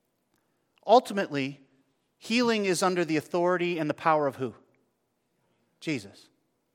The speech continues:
If Jesus were to show up in the room today, do you think I would be healed? Even if I was stupid as a kid and ate all the wrong things?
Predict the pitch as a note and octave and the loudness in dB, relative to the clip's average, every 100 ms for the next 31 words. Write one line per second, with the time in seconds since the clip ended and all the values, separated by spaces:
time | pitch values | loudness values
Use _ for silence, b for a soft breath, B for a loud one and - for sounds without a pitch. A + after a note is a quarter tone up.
0 | _ _ _ _ _ _ - D#3 F3 C4+ | _ _ _ _ _ _ -8 -4 4 4
1 | C4 A#3+ - F#3+ E3 - G#3 G#3 F#3+ E3 | 6 2 0 0 0 4 6 6 2 -4
2 | E3+ G3 G3 E3 C#3 B2+ C#3+ F3+ E3+ F3 | -2 -4 -4 -2 -2 -2 -4 -4 -2 -2
3 | E3+ D3+ D3 E3+ B3+ - _ _ _ _ | -2 -8 -6 -4 -6 -10 _ _ _ _
4 | _ _ _ _ _ _ _ _ _ _ | _ _ _ _ _ _ _ _ _ _
5 | D3+ D#3 D3+ D#3 D3+ - D#3 D#3 E3 D3+ | -4 -2 0 0 0 -2 -6 -6 -8 -10
6 | D#3+ D3 E3+ G#3+ - _ _ _ _ _ | -10 -6 -6 -6 -10 _ _ _ _ _
7 | - C3+ C3+ C#3+ C#3+ D3 C#3+ C#3+ D#3 F#3+ | -10 -4 0 0 0 -2 -2 -4 -6 -8
8 | - | -12